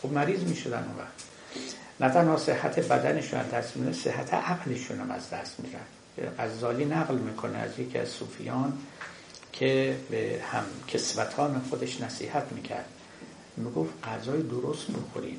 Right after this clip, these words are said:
خداوند ولی ناقص العقل نداشته. اگه می‌خواین ولی خدا بشین، عقلتون هم باید درست کار بکنه.» با مجنون شدن و با عقل رو از دست دادن کسی به ولایت الهی نمیرسه. هر دو،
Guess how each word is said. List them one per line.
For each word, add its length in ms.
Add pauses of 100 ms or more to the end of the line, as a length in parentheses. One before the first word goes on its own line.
(140)
خداوند 680
ولی 380
ناقص 420
العقل 540
نداشته. 440 (680)
اگه 220
می‌خواین 400
ولی 360
خدا 300
بشین، 340
عقلتون 540
هم 100
باید 200
درست 340
کار 220
بکنه.» 480 (460)
با 220
مجنون 540 (120)
شدن 320
و 40 (220)
با 280
عقل 300
رو 120
از 260
دست 320
دادن 380
کسی 220
به 220
ولایت 420
الهی 440
نمیرسه. 520 (540)
هر 280
دو، 460